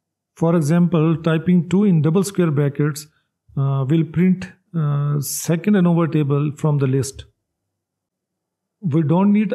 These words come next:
all of the columns from this nova table, so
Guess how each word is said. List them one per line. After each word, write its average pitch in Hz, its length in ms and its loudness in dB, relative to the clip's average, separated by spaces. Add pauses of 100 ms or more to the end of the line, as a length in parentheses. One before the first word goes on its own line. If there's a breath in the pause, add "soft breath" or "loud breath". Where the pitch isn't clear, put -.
(100)
all 190 240 0
of 190 100 -2
the 185 120 0
columns 165 420 0
from 151 200 -2
this 175 180 0
nova 160 260 0
table, 147 460 -2
so 170 640 -4